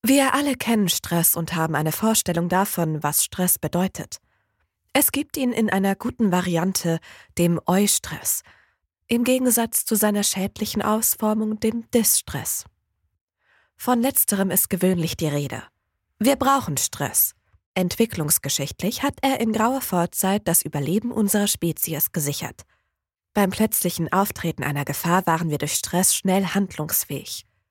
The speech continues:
In unserer Urgeschichte konnten wir so erfolgreich entweder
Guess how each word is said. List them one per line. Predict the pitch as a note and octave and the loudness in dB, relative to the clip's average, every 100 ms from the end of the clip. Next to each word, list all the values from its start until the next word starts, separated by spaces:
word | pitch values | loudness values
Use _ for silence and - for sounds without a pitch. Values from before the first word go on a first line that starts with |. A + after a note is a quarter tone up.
| _ _ _ _ _ - | _ _ _ _ _ -4
In | A#3 | 0
unserer | B3+ A#3+ A#3 A#3 A#3+ | 2 2 2 2 2
Urgeschichte | B3+ F3 - D3 - | 2 0 -4 -4 -6
konnten | - G#3 - F#3+ | -2 -2 0 0
wir | F#3+ | 2
so | G3 | 2
erfolgreich | B3+ G#3+ - B3+ B3+ D#3+ E3 - | 0 -2 0 0 0 -6 -4 -2
entweder | A3+ - A#3+ C#4 | -2 -2 -2 -2